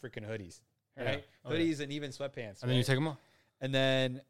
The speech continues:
Speaker 1: um, yeah, you take 'em off. And then when we were going, when we went back to the hotel and we, like, relaxed and it was, like, time to either get dinner or, like,
Speaker 2: Mm-hmm.
Speaker 1: enjoy the nightlife, again, hoodies and, and jeans.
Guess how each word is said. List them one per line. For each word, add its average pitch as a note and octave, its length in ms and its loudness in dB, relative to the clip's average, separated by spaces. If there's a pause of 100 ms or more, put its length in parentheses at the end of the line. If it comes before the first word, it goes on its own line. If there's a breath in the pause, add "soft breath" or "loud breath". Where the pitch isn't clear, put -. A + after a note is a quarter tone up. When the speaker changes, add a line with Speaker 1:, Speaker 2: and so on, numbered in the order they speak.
Speaker 1:
um, A#2+ 460 -2
yeah, B2 80 -6
you A#2 120 -8
take C#3 140 -6
'em C#3+ 120 -2
off. C3 280 0
And B2+ 120 -6
then B2 160 0
when B2 80 0
we B2+ 120 2
were B2 100 4
going, C3 400 2
when B2 140 0
we B2 80 0
went C3 180 2
back B2 240 6
to B2+ 100 -8
the A#2 300 -4
hotel A2+ 520 2
and A2+ 100 -6
we, A2 120 -2
like, G#2+ 160 0
relaxed A2 480 0
and G#2+ 180 -10
it G#2+ 60 -8
was, G#2+ 160 -6
like, G#2 180 -4
time A2 300 -4
to G#2 200 -2
either G#2+ 200 -4
get A2 180 -4
dinner A2 380 -4
or, G#2 100 -4
like, G#2 160 -2
Speaker 2:
Mm-hmm. D3 120 4
Speaker 1:
enjoy A2+ 180 -2
the G#2+ 80 -10
nightlife, A#2+ 420 -4 (600 soft breath)
again, D#3 440 4
hoodies F3+ 340 -2
and, E3 200 -8
and D#3 120 -2
jeans. C#3+ 520 -2